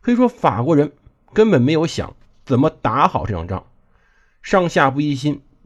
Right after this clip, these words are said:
前线补给又跟不上，整个的军队分散在一个非常漫长的前线上，互相不帮忙，很少有军队会支援自己的友军，导致最后结果形成这样，一点都不奇怪。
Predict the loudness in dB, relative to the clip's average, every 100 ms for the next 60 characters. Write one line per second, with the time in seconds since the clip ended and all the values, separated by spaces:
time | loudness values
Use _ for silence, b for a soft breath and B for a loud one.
0 | _ -2 2 2 2 0 -4 0 -2 -2
1 | -2 -2 -4 b b b b 0 2 4
2 | 4 4 0 0 2 0 0 -2 0 0
3 | 0 -2 -2 -2 -2 0 -2 -2 2 2
4 | 2 -2 -4 -2 -4 -4 -6 _ _ _
5 | _ _ _ _ _ _ _ _ 2 4
6 | 4 4 4 2 0 _ b b b b
7 | b 2 4 6 6 6 2 -2 -4 -2
8 | 2 2 2 0 -2 0 -2 -4 -4 -2
9 | -4 -2 -4 -4 _ _ _ _ -2 0
10 | 2 0 0 -2 -2 -4 -6 -16 -16 -6
11 | -4 0 0 -2 -6 _ _ -6 -6 -4
12 | -6 -6 -10 -10 -12